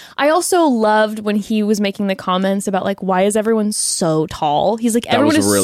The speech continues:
Speaker 1: so
Speaker 2: funny.
Speaker 1: tall." He's like, "I'm the shortest guy here. Like, why are you all
Speaker 2: It's like they're
Speaker 1: so
Speaker 2: giants.
Speaker 1: tall?" <laughs> Like, I loved that.
Speaker 2: Yeah, that was. He was, he was sweet. He was charming.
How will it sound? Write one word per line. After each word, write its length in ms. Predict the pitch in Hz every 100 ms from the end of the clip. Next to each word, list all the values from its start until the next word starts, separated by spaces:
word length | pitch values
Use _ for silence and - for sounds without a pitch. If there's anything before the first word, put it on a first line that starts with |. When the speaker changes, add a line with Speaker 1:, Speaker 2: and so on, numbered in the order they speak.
| 247
Speaker 1:
so 140 | 247
Speaker 2:
funny. 120 | 214
Speaker 1:
tall." 160 | 185 220
He's 120 | 226
like, 100 | 233
"I'm 100 | 254
the 80 | 277
shortest 500 | - 240 233 262 -
guy 200 | 226 226
here. 400 | 226 220 208 214
Like, 160 | 196 190
why 320 | 196 208 233
are 100 | 247
you 160 | 247
all 160 | 226 202
Speaker 2:
It's 100 | 233
like 80 | 127
they're 120 | 131
Speaker 1:
so 300 | 123 220 220 220
Speaker 2:
giants. 220 | 226 131
Speaker 1:
tall?" 340 | 247 226 202 370
<laughs> 240 | 640 622 -
Like, 160 | 370
I 140 | 302 302
loved 360 | 269 233 214
that. 120 | 196
Speaker 2:
Yeah, 220 | 113 107 85
that 180 | 101 107
was. 240 | 101 92
He 60 | 117
was, 280 | 120 -
he 140 | - 113
was 180 | 110 98
sweet. 420 | - 98 95 95
He 80 | 104
was 120 | 98
charming. 760 | - - 107 107 107 104 104